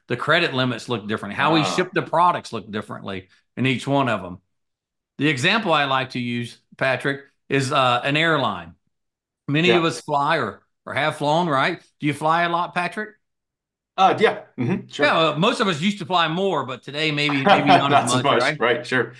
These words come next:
Speaker 1: But what do you see when, when, when, when you get on, right? They have some type of ordering, uh, system that comes on. They'll, if you are a, a premium flyer, however that's designed, you either pay extra, you get your
Speaker 2: Right.
Speaker 1: first class seat, or more importantly,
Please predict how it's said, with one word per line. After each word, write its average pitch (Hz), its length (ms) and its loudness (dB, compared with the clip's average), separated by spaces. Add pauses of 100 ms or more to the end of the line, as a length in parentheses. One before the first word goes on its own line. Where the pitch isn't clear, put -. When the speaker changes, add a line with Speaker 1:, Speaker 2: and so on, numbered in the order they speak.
Speaker 1:
But 214 300 2
what 214 140 2
do 330 80 -2
you 311 120 -4
see 302 280 -6
when, 208 340 -2
when, 202 380 2
when, 196 420 -2
when 196 140 -2
you 190 80 -4
get 220 100 -2
on, 214 140 -2
right? 170 240 -2
They 294 80 -6
have 226 180 -4
some 226 180 -8
type 220 220 -6
of 202 100 -4
ordering, 151 800 -10
uh, 120 240 -4
system 131 380 -4
that 110 160 -4
comes 123 240 -2
on. 107 120 -2
They'll, 143 300 0 (240)
if 151 160 -4
you 220 220 2
are 202 260 2
a, 156 480 -2
a 120 80 -6
premium 240 600 4
flyer, 175 640 0
however 147 280 0
that's 147 220 -6
designed, 143 320 -2
you 135 80 -2
either 127 180 -4
pay 143 360 -4
extra, 165 540 -6
you 104 120 -8
get 120 160 -6
your 113 80 -4
Speaker 2:
Right. 120 80 -4
Speaker 1:
first 127 180 -4
class 135 240 -2
seat, 165 300 -4 (280)
or 226 380 4
more 247 300 4
importantly, 151 720 -2